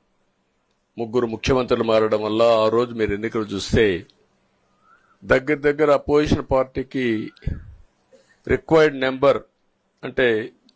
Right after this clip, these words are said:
అపోజిషన్ లీడర్గా వచ్చే స్టేటస్ రాకుండా వచ్చాయి. యాభై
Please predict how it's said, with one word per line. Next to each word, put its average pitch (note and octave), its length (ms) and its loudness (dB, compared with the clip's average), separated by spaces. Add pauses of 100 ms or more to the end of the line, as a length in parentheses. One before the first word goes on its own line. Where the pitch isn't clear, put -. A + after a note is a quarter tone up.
(160)
అపోజిషన్ B2+ 540 2
లీడర్గా A2+ 380 0
వచ్చే G#2+ 240 -2
స్టేటస్ A2 460 -2
రాకుండా G#2 400 -2
వచ్చాయి. - 320 -6 (2500)
యాభై C#3+ 460 4